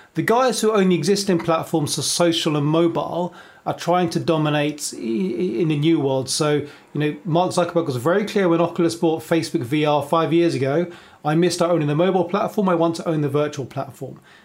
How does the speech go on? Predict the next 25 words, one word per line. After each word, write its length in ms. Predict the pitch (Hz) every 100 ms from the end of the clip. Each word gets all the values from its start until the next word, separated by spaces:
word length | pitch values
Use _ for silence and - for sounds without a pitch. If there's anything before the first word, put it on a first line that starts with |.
| -
And 100 | 160
Apple 220 | 175 175
has 60 | 175
been 160 | 175
spending 480 | 165 175 170 170 143
billions 400 | - 254 247 220
and 120 | 190
billions 360 | 185 185 180 151
of 80 | 139
dollars 340 | 156 147 131
trying 220 | - 156
to 80 | 143
build 300 | 131 165 151
their 180 | 151 151
own 160 | 170 156
headset 580 | 110 165 - 160 143 -
and 80 |
own 180 | 156 151
their 120 | 143
own 120 | 147 143
platform. 520 | 151 147 - - - - - _
So 160 | - 165
the 140 | 170
incumbents 560 | 165 - 196 156 131 -
there. 240 | 151 143